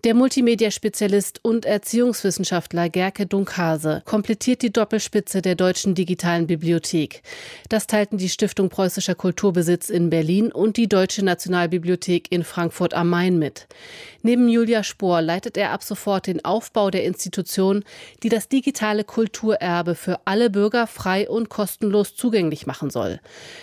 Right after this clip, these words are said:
Dazu werden die digitalen Bestände von Kultur- und Wissenseinrichtungen in Deutschland vernetzt.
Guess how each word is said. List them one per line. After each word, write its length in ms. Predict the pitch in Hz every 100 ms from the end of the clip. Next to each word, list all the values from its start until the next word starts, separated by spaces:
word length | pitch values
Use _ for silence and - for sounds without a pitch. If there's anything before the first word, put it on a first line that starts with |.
| -
Dazu 300 | 220 220 269
werden 240 | 233 220 202
die 100 | 190
digitalen 540 | 208 185 - 175 175
Bestände 480 | 165 - 185 202 233
von 240 | - 202
Kultur- 520 | - 185 175 - 240
und 180 | 220 208
Wissenseinrichtungen 1000 | 226 - 226 - 185 185 180 - 185 185
in 140 | 214
Deutschland 420 | 190 170 - 180 165
vernetzt. 640 | 208 185 156 - -